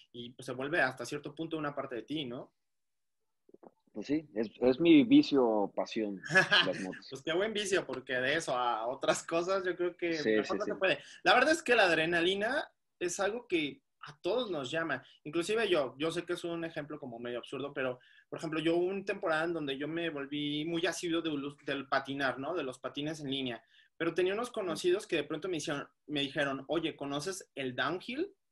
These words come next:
Speaker 1: Y dije,
Speaker 2: Ajá.
Speaker 1: "Ah, cabrón, ¿qué es eso?", ¿no? Entonces me llevaron a una zona, una parte de la ciudad que tenía colinas muy empinadas, pavimentadas, y era ir en patines, a-, sin protección más que el casco, las rodilleras y nada más, ¿no?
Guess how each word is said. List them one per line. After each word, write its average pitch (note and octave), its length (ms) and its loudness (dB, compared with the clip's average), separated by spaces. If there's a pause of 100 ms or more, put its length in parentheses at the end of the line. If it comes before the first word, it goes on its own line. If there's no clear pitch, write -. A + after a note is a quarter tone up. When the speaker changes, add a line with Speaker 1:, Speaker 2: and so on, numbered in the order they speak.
(720)
Speaker 1:
Y A#2 60 -8
dije, - 160 -6
Speaker 2:
Ajá. G#2+ 140 -2
Speaker 1:
"Ah, - 20 -8
cabrón, E3 300 -6
¿qué G3 80 0
es G3 100 0
eso?", A3+ 260 2
¿no? D3 100 -2
Entonces D3 300 -8
me D3+ 140 -2
llevaron D3+ 400 2
a A3 40 0
una A3+ 200 0
zona, G3+ 380 -2
una F3 500 -4
parte D#3 240 0
de F3 60 2
la E3+ 80 2
ciudad D#3+ 280 0
que D3+ 100 -10
tenía C3 280 -8
colinas D3 460 -4
muy F3+ 240 0
empinadas, F3 560 -2
pavimentadas, C3+ 920 -2 (440)
y B2+ 180 -4
era C#3 240 2
ir D3+ 160 2
en F3+ 160 -4
patines, E3+ 720 -2
a-, A2+ 160 -14 (160)
sin C3+ 340 -6
protección D3 480 -2
más G#3+ 160 -2
que D#3+ 120 -2
el C#3+ 100 -4
casco, D#3 320 -2
las F3+ 320 -2 (200)
rodilleras C#3 760 -4
y C3 480 -4
nada C#3 260 2
más, F3+ 360 4
¿no? F3+ 280 -6